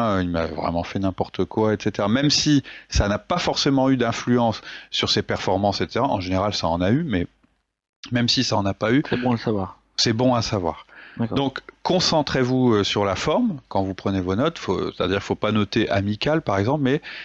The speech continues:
Speaker 1: il invite fréquemment ses collègues au café. Euh, notez pas positif, mais plutôt alors que la situation pense, pense, euh, semblait désespérée, il est intervenu, il a mis en avant tel point, ça nous a permis de progresser.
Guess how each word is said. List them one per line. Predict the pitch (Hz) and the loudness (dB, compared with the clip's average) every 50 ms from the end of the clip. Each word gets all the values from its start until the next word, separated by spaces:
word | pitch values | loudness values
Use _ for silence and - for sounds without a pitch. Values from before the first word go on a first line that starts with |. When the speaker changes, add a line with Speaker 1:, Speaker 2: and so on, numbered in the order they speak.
| - - - | -10 -4 0
Speaker 1:
il | 110 107 | 0 2
invite | 107 107 107 117 135 147 - | 2 2 2 2 0 0 -2
fréquemment | - 120 110 - - 110 110 131 135 | -2 -2 -2 0 0 0 2 2 2
ses | - 123 | 0 0
collègues | 104 - 110 110 120 123 | 0 0 2 2 2 4
au | 120 113 | 2 2
café. | - - 117 - - 101 92 101 - _ _ _ - - - - _ _ | 2 0 -2 -2 -2 -4 -4 -6 -8 _ _ _ -16 -16 -16 -16 _ _
Euh, | 95 92 92 92 95 95 95 95 95 95 | 0 2 4 4 4 4 4 4 4 2
notez | 95 110 113 104 - 123 | 2 2 0 0 0 0
pas | 120 - 127 117 | 0 0 -2 -2
positif, | - - 123 113 101 110 110 - - 170 196 - - - - - - - - - _ _ _ - | 2 2 2 2 2 -2 -4 -2 -2 -2 -2 -2 -4 -6 -8 -10 -14 -18 -20 -20 _ _ _ -4
mais | 101 | -4
plutôt | 98 - 117 107 - - 147 147 | -2 -2 -4 -2 0 2 2 2
alors | 127 120 123 120 - | 2 2 0 0 0
que | 120 | 0
la | 110 | 0
situation | - - - 104 - 110 107 - - 123 113 | 0 0 -2 -4 -2 -2 0 0 0 -2 -2
pense, | - 113 104 104 107 104 107 | 0 0 2 2 2 0 0
pense, | - - 104 95 - - - | 0 -2 0 0 0 0 0
euh, | 101 95 92 90 | 2 2 2 0
semblait | - - 104 101 101 110 107 | 0 0 -2 0 2 2 2
désespérée, | 101 104 98 101 101 - - - 107 104 123 143 | 2 2 2 2 0 0 0 0 0 2 2 2
il | 143 127 | 2 2
est | 113 | 2
intervenu, | 107 98 - 113 101 95 95 98 101 117 139 147 151 151 143 | 0 -2 0 0 0 2 2 2 2 4 4 4 4 4 4
il | 120 110 | 4 2
a | 101 | 2
mis | 107 107 104 | 0 0 0
en | 104 101 | 0 2
avant | 101 101 98 98 107 107 | 0 0 2 2 0 0
tel | - - 101 92 | 0 0 -2 -2
point, | - - 123 135 143 147 | -2 -2 0 2 2 2
ça | 139 - 123 | 2 0 0
nous | 107 101 95 | 0 0 0
a | 98 95 | 0 0
permis | - 98 98 110 120 | 0 -2 -2 -2 -4
de | - | -6
progresser. | - - 110 101 98 104 98 - - 92 | -4 -4 -2 0 0 -2 -2 -2 -6 -6